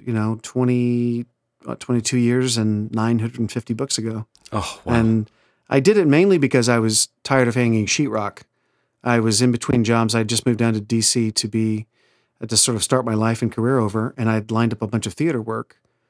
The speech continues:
Speaker 1: that I, that all fell through at the last minute in
Speaker 2: Right.
Speaker 1: ninety-six. And I didn't, uh, being a carpenter was sort of my day job in between acting gigs, and I didn't have a car in Northern Virginia, and I was a little panicked, to say the least, and, uh,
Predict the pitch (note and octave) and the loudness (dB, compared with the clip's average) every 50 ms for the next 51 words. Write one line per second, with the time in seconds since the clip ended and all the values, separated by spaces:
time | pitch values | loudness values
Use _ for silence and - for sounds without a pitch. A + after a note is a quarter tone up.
0 | _ _ _ _ _ _ _ _ C3 A#2+ A#2+ A2 A2+ A#2+ - - B2 B2+ A#2+ B2 | _ _ _ _ _ _ _ _ -4 -2 0 2 2 0 0 0 2 4 4 6
1 | B2 A#2+ - - C3 A#2+ G#2 - - D3+ D3+ C3 A2 G#2 - A2 A2 A2 G#2+ - | 4 4 4 2 2 2 2 2 2 2 4 4 2 0 -2 -2 0 0 0 0
2 | - B2 B2 A2+ G#2 - - - - - _ _ _ _ _ - G#2+ G#2+ G#2+ G#2 | 0 0 0 0 -2 -4 -10 -14 -18 -18 _ _ _ _ _ -4 -2 0 2 2
3 | E2+ E2 D#2 - - - - - - - - B2 A2 G#2+ A2 G#2+ - _ _ _ | 2 2 0 0 -2 -4 -4 -6 -6 -4 -2 -2 0 0 0 -2 -4 _ _ _
4 | _ _ _ _ _ _ - A#2 A2+ A2 A2 G#2 - - - C3+ C3 B2 B2 B2+ | _ _ _ _ _ _ -4 -2 0 0 0 0 -2 0 2 4 4 4 2 0
5 | - - C#3+ D3 C#3+ C3 C#3 C3+ A#2+ C3+ C3+ B2+ A#2+ G#2+ - - C#3 C3+ - B2+ | -2 -4 -4 -4 -4 -6 -8 -2 2 2 2 2 2 -2 0 0 0 2 2 0
6 | A2+ A2+ G#2+ A2 A2 - - B2 A2 G2+ A2 A2 G#2 F#2+ G#2 A2+ A#2+ A#2+ G#2 A#2 | 0 0 0 0 0 0 0 -2 -2 -2 -2 -2 -2 0 2 2 2 2 2 0
7 | A2 G#2+ G#2+ A2 A2 G#2+ A2 - - - A2 G#2+ G#2+ G#2+ A2 - - A2+ G#2+ G2 | 0 2 0 0 0 -2 -2 -4 -4 -4 -2 -2 -2 -2 -4 -4 -2 -2 -2 0
8 | G#2+ G#2+ G#2 G#2 G2+ - - - - A#2+ G#2+ G#2+ A2 G2+ G2+ A2 B2 A#2 A#2+ A2+ | 0 0 -2 -2 -2 -4 -4 -4 -4 -4 -2 -2 -2 -4 -2 -2 0 2 2 0
9 | G#2 - _ _ _ - A#2 A2 G#2+ A2+ - - A#2 A2+ A2 A2+ A2+ A2 A2+ G#2+ | 0 -2 _ _ _ -4 -4 -2 -2 -4 -4 -2 0 0 2 2 0 0 -2 -4
10 | - _ _ _ _ _ _ - A#2+ A#2 A2+ A2+ G#2 A2 G#2 A2 G#2+ G2+ A2+ G#2+ | -8 _ _ _ _ _ _ -2 0 2 2 2 0 0 0 -2 -2 0 0 0
11 | G#2+ A2 A#2 C3 - _ _ _ _ _ _ _ _ - A2 A2 G#2+ A2 A2 G#2+ | 2 0 0 -2 -6 _ _ _ _ _ _ _ _ -6 -4 -2 0 0 0 0
12 | G#2+ G#2 G#2 G#2+ A#2 A#2 G2+ - - - C#3+ C#3+ B2+ A2+ A2 - - - - B2 | 0 -2 0 0 0 -2 -2 -4 -4 -2 0 0 0 0 -2 -4 -4 -4 -2 -2
13 | A2 G#2 G#2 A2+ C3 B2+ A2+ G#2+ - - - - - _ - A2 G#2+ G#2 G2+ G#2 | -2 -2 -2 -2 0 0 0 -2 -2 -4 -6 -10 -16 _ -6 -4 -4 -2 -2 -4
14 | G2+ G#2+ G#2+ G#2 G#2 G2+ G#2 G2+ G#2+ | -4 -4 -4 -4 -4 -6 -6 -8 -10